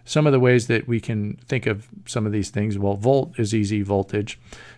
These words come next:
Current, the way that I sometimes remember that is they use the symbol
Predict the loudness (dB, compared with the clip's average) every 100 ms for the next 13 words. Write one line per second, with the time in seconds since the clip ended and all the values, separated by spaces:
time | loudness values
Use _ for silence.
0 | _ 0 2 4 2 -4 -10 -2 2 4
1 | 4 0 -4 -8 0 0 2 -2 0 0
2 | 0 -2 0 2 2 0 -4 -2 -2 -2
3 | -4 -6 -4 -4 -2 0 0 -2